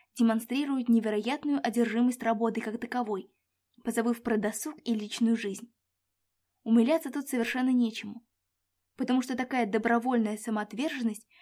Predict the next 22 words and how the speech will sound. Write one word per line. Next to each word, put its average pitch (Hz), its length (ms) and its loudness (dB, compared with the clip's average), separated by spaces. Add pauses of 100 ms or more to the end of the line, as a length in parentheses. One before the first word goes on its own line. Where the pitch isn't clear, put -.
(120)
чревата 220 440 0
серьезным 226 600 -2
недугом. 214 560 -2 (960)
И 240 80 -6
хотя 262 300 0
он 262 80 4
еще 247 220 0
не 240 140 6
описан 240 420 2
ни 247 100 6
в 233 60 0
одном 233 300 2
медицинском 226 500 -2
справочнике, 220 760 -6 (440)
ему 240 260 4
уже 285 160 -2
придумали 233 420 2
название: 220 600 -2 (440)
синдром 226 640 0 (120)
менеджера. 226 600 -4 (920)
Среди 240 340 0
медиков 254 480 0